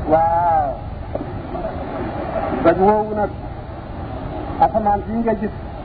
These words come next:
mu féeteeg ñun, Yàlla bindu ko nii ñu koy gisee, dafa xonq. Asamaan yi juróom-ñaar lañ, waaye lii féeteeg ñun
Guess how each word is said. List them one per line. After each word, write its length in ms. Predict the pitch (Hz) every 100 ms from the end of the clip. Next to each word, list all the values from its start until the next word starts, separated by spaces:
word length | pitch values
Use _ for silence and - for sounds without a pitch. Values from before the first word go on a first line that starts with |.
| - - -
mu 240 | 269 180
féeteeg 360 | 175 185 185 180
ñun, 220 | 190 175 135 - - - - - - -
Yàlla 280 | 156 175
bindu 240 | 185 185 185
ko 80 | 180
nii 180 | 185 190
ñu 80 | 185
koy 140 | 190
gisee, 300 | 185 - 185 190 - - - -
dafa 240 | 156 180
xonq. 300 | 180 185 185 185 - - - -
Asamaan 400 | 208 185 175 180
yi 60 |
juróom-ñaar 500 | 175 202 208 202 190 180
lañ, 140 | 160
waaye 240 | 170 175 175
lii 240 | 185 214
féeteeg 320 | 220 190 185
ñun 280 | 180 180 165